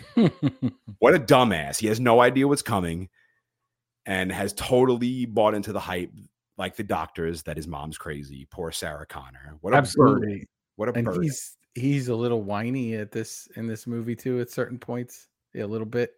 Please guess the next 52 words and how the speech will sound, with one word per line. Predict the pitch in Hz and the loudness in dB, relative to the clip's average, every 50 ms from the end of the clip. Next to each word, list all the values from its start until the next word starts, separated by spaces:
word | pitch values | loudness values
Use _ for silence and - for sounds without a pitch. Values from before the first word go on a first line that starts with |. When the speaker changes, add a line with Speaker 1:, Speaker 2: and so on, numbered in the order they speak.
| _ | _
Speaker 1:
here | - 127 117 117 | -12 -10 -8 -6
and | 117 117 117 | -6 -6 -8
there. | 117 113 117 120 123 _ _ _ _ _ _ _ _ _ _ _ _ _ _ - | -8 -8 -10 -12 -14 _ _ _ _ _ _ _ _ _ _ _ _ _ _ -10
Yeah. | - 92 80 - - - - _ _ _ _ _ _ _ _ | -8 -8 -8 -8 -12 -18 -20 _ _ _ _ _ _ _ _
Speaker 2:
Yeah. | - 76 76 - - _ _ _ - | -20 -20 -20 -20 -20 _ _ _ -16
Uh, | 85 82 82 | -14 -14 -12
the | 87 | -10
boys | 85 95 101 98 98 92 | -8 -6 -4 -4 -4 -4
are | 98 98 98 | -4 -2 -2
off | 98 95 92 87 - - - - | -2 -2 -4 -6 -10 -16 -16 -14
to | 92 | -10
go | 85 87 85 | -8 -8 -8
spend | - - - 92 85 82 | -8 -6 -6 -6 -6 -6
their | 80 | -8
stolen | - - 92 82 80 78 76 | -6 -6 -6 -6 -6 -8 -12
cash, | - 78 76 73 73 - - | -12 -12 -12 -12 -12 -14 -16
but | - 80 | -16 -14
they're | - 78 | -12 -12
spotted | - - - 98 92 92 90 76 67 65 65 | -12 -8 -6 -4 -4 -2 -4 -6 -8 -12 -12
by | 69 71 73 | -14 -14 -12
the | 76 80 80 | -14 -16 -16
Arnold | - 104 87 85 82 76 69 67 69 _ | -14 -12 -12 -12 -12 -14 -16 -18 -18 _
Terminator | - - 78 73 69 67 65 65 64 60 65 69 | -14 -14 -12 -14 -14 -16 -18 -20 -18 -18 -18 -18
on | 65 65 | -18 -18
his | 69 69 | -16 -14
motorcycle. | - 80 78 73 73 76 - - 65 60 - - 50 53 - _ _ _ _ _ _ _ _ _ _ _ _ _ _ - | -12 -10 -10 -10 -10 -10 -10 -10 -10 -12 -14 -18 -20 -20 -20 _ _ _ _ _ _ _ _ _ _ _ _ _ _ -20
We | 78 | -12
cut | - 95 90 | -10 -10 -8
to | 90 87 85 | -6 -6 -8
a | 82 | -6
video | 80 98 92 92 92 90 | -4 -4 -4 -2 -2 -4
of | 87 - | -4 -4
Sarah | - - 110 107 98 98 | -2 0 0 0 0 -2
Connor | - - 113 110 110 110 107 | -4 -6 -6 -4 -4 -4 -4
in | 90 135 135 139 | -4 -2 -2 -2
the | 143 143 147 | -2 -2 -2
institution. | 143 - - 127 - - 156 151 135 - 95 82 | -4 -4 -6 -8 -8 -6 -4 -4 -4 -4 -6 -6
She's | 80 - - 90 82 | -8 -8 -10 -10 -8
watching | 85 85 104 104 113 - - 117 107 | -6 -4 -4 -4 -4 -4 -6 -6 -6
an | 104 101 | -6 -6
old | - - 113 113 117 113 110 | -6 -4 -4 -2 -4 -2 -4
video | 101 117 113 110 107 101 95 92 | -4 -4 -2 -2 0 0 0 -2
of | 92 87 | -4 -6
herself | - 98 87 - - 107 95 90 - | -8 -12 -10 -8 -8 -8 -8 -10 -10
explaining | 92 - - - - 101 98 98 101 98 | -12 -14 -12 -10 -8 -8 -6 -6 -8 -10
to | 95 | -10
Doctor | 90 95 92 90 - - 95 | -8 -6 -6 -6 -6 -6 -8
Silberman | - - 104 95 92 92 90 87 85 82 | -6 -6 -6 -6 -6 -6 -8 -8 -8 -8
the | 82 82 | -10 -10
dream | 78 78 90 107 113 104 92 82 | -10 -8 -6 -4 -2 -2 -2 -4
she's | 78 - - 78 71 - | -6 -8 -8 -8 -8 -8
having, | - 78 69 64 - 62 60 | -6 -8 -8 -10 -12 -16 -20